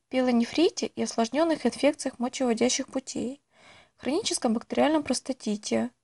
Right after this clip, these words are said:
неосложнённом цистите, легочной форме сибирской язвы. Препарат принимают внутрь один или два раза в день, не разжевывая и запивая достаточным количеством жидкости.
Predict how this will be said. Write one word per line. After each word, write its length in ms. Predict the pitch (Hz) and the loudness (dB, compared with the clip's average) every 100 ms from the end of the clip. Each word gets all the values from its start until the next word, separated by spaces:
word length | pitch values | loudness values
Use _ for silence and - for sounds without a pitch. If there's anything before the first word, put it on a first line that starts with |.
| _ | _
неосложнённом 680 | 254 311 277 247 262 302 294 | -6 -2 0 0 0 -2 -2
цистите, 800 | - 269 - 214 208 - 226 240 - _ _ _ _ - | -2 -4 -4 -4 -4 -4 -4 -4 -10 _ _ _ _ -4
легочной 460 | 226 240 - 349 | 0 2 2 2
форме 260 | 339 302 311 | 4 2 2
сибирской 540 | 285 247 262 - 262 | 0 0 0 0 0
язвы. 480 | 202 185 202 - 247 - _ _ _ _ _ _ _ | 0 0 -2 -4 -6 -8 _ _ _ _ _ _ _
Препарат 420 | - 254 302 440 - | -8 0 4 4 2
принимают 460 | 254 262 359 - | 0 2 0 0
внутрь 420 | 254 233 220 208 - | 2 2 2 -2 -2
один 320 | 226 311 403 | 0 2 2
или 100 | 269 | 2
два 240 | 208 262 | 4 6
раза 300 | 254 202 208 | 6 6 4
в 80 | 240 | 0
день, 400 | 202 - 196 240 - _ _ - | 0 -2 -2 -2 -8 _ _ 0
не 140 | 320 | 2
разжевывая 640 | 370 311 - 202 208 208 | 4 2 4 2 2 2
и 140 | - 214 | 0 -2
запивая 420 | - 214 254 349 | -2 2 8 8
достаточным 640 | 269 - 254 320 330 269 | 8 2 2 2 0 -2
количеством 420 | 254 208 247 - 247 | 0 0 0 0 0
жидкости. 720 | 226 185 - 220 - 220 | 2 0 -8 -10 -8 -10